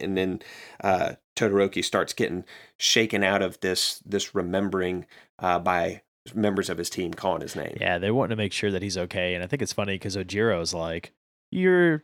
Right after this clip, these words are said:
Speaker 2: don't really, you know, show your emotions. Like, you, your face doesn't change. I have no idea what you're thinking ever." <laughs>
Speaker 1: Yeah, but Ida's like, "You know, I re-, I realize that because I'm the class
Speaker 2: Right.
Speaker 1: president, and that's, you know, it's my job to observe." Remember, and I'm, <laughs> even though we're not a visual podcast, I'm doing the little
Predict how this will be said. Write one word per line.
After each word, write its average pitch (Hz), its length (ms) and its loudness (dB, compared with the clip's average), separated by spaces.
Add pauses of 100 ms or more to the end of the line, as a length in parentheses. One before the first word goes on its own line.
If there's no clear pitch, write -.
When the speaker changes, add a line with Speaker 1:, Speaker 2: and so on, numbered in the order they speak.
(140)
Speaker 2:
don't 151 200 4
really, 113 580 4
you 110 140 -2
know, 87 140 -2
show - 120 0
your 101 220 4
emotions. 90 480 -4
Like, 92 160 -4
you, 117 160 0
your 120 160 0
face 113 240 2
doesn't 98 220 -2
change. 90 300 -2
I 101 120 2
have 98 200 -2
no 92 240 0
idea 80 300 -4
what 78 140 -6
you're - 80 -10
thinking - 380 -14 (100)
ever." - 400 -6 (260)
<laughs> - 140 -12 (800)
Speaker 1:
Yeah, 98 160 2
but 104 160 0
Ida's 127 280 2
like, 98 340 0
"You 139 140 2
know, 90 140 0
I 180 160 2
re-, 127 260 2
I 143 80 4
realize 98 440 4
that 131 220 2
because 151 240 0
I'm 180 100 2
the 156 60 -2
class 175 220 2
Speaker 2:
Right. 147 100 8
Speaker 1:
president, 104 400 2
and 92 240 -4
that's, 135 400 0
you - 100 0
know, 101 140 4
it's 139 140 0
my 170 120 2
job 170 280 2
to 110 100 4
observe." 95 420 2
Remember, 139 200 2 (100)
and 113 260 2 (240)
I'm, - 120 2 (140)
<laughs> - 180 -8
even 139 180 4
though 127 80 4
we're 120 100 4
not 117 160 4
a 113 40 4
visual 110 360 4
podcast, 110 520 2
I'm 98 120 -6
doing 107 220 4
the 104 80 2
little 98 320 4